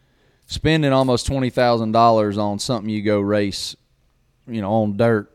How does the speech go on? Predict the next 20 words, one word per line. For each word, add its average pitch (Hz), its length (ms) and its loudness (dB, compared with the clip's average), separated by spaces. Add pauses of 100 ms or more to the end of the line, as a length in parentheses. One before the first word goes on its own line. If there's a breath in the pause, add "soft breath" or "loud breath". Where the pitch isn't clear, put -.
(180)
and 117 260 -2
on 110 220 -4
a 95 40 -10
Saturday 110 460 0
afternoon 107 520 -2
in 101 140 -4
nowhere, 104 320 0
Alabama 101 720 -2
is 98 600 -6 (1080)
crazy. 95 480 -6 (640)
Not 135 220 2
everybody 117 420 0
has 101 420 -2
that 101 240 -2
same 117 360 -4
type 110 300 -4
of 101 120 -6
equipment 107 500 -6
or 101 180 -6
the 92 320 -10